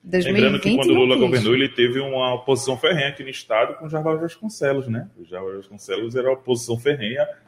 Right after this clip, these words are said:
Speaker 1: ao Lula e eles tentaram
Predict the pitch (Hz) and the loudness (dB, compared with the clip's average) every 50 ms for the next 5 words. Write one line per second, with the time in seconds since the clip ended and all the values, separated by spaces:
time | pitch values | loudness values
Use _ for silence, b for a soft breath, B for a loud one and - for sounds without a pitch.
0 | _ _ _ - 104 104 110 113 113 110 104 107 120 135 151 156 156 156 147 147 | _ _ _ 0 2 4 4 4 4 4 4 6 6 6 6 6 6 6 6 6
1 | 143 139 127 113 104 - - _ _ _ _ _ _ _ _ 254 - - 160 - | 6 6 4 2 0 -2 -8 _ _ _ _ _ _ _ _ -6 -4 -4 -4 0
2 | - 165 151 127 - - 123 123 135 143 135 123 113 101 95 92 90 - | 2 2 2 4 4 6 6 8 8 6 6 4 4 2 0 -2 -6 -10